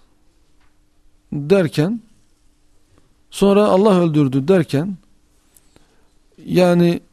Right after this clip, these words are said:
halbuki mesela Kur'an-ı Kerim onları öldürün, onlarla savaşın diyor. Değil mi? Mesela başka ayetlerde. Mesela Tevbe suresinde diyelim ki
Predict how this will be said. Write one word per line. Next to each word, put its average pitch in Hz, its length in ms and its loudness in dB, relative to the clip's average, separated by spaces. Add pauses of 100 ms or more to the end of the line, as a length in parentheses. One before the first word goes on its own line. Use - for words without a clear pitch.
(880)
halbuki 190 420 -4
mesela 190 260 -2
Kur'an-ı 196 320 -2
Kerim 196 260 0
onları 190 340 0
öldürün, 190 480 2 (540)
onlarla 180 360 0
savaşın 214 560 2
diyor. 202 360 0 (2000)
Değil 233 120 4
mi? 131 160 2 (120)
Mesela 143 240 -6
başka 165 240 -4
ayetlerde. 135 540 -4 (2250)
Mesela 160 260 -2
Tevbe 175 320 -2
suresinde 127 580 -4
diyelim 120 300 -2
ki 214 280 -6